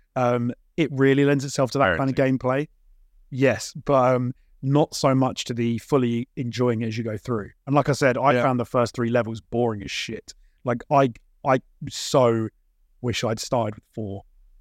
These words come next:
Speaker 1: But then, but then I would have had to have gone back and played those, so maybe that would have been the bad way to do it.
Speaker 2: Yeah, 'cause then you,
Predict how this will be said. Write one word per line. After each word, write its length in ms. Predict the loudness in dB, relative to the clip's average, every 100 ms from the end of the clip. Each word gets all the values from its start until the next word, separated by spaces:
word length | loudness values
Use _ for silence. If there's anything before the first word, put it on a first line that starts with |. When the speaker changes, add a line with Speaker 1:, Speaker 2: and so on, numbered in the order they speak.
| -4
Speaker 1:
But 80 | 2
then, 140 | 4
but 100 | 4
then 140 | 4 6
I 60 |
would 140 | 6 6
have 100 | 4
had 120 | 0
to 80 | -2
have 60 |
gone 140 | -2 0
back 180 | 0 -2
and 80 |
played 260 | 2 4 4
those, 200 | -2 -4
so 40 |
maybe 180 | -2 2
that 80 | 2
would 100 | 2
have 60 | -2
been 100 | -6
the 60 |
bad 240 | -2 -2 -2
way 120 | -10
to 80 | -18
do 120 | _
it. 1300 | _ _ _ _ _ _ _ _ _ _ _ -2 4
Speaker 2:
Yeah, 180 | 4 4
'cause 180 | 0
then 260 | 2 2 2
you, 200 | 0 -2